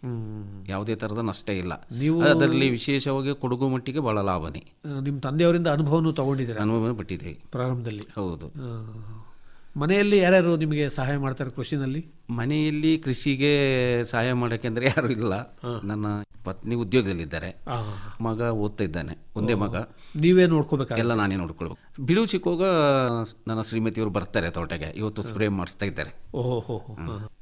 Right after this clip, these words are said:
Speaker 1: ಹ್ಮ್, ಹ್ಮ್. ಅವರು ಒಳ್ಳೆ ಚಟುವಟಿಕೆಯಲ್ಲಿ ತೊಡಗ್ತಾರೆ?
Speaker 2: ತೊಡಗುತ್ತಾರೆ, ತೊಡಗುತ್ತಾರೆ.
Speaker 1: ಅದೊಂದು ಅನುಕೂಲನೇ.
Speaker 2: ಅನುಕೂಲ.
Speaker 1: ಅವ್ರಿಗೂ ಗೊತ್ತಿರ್ಬೇಕಾಗತ್ತೆ.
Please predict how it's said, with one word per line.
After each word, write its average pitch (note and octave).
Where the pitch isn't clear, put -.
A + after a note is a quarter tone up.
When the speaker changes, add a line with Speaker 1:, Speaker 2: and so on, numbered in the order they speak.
Speaker 1:
ಹ್ಮ್, G#2
ಹ್ಮ್. G#2
ಅವರು D#3+
ಒಳ್ಳೆ C#3+
ಚಟುವಟಿಕೆಯಲ್ಲಿ C3+
ತೊಡಗ್ತಾರೆ? A#2
Speaker 2:
ತೊಡಗುತ್ತಾರೆ, F#2
ತೊಡಗುತ್ತಾರೆ. -
Speaker 1:
ಅದೊಂದು A#2+
ಅನುಕೂಲನೇ. C3
Speaker 2:
ಅನುಕೂಲ. B2+
Speaker 1:
ಅವ್ರಿಗೂ F3
ಗೊತ್ತಿರ್ಬೇಕಾಗತ್ತೆ. D#3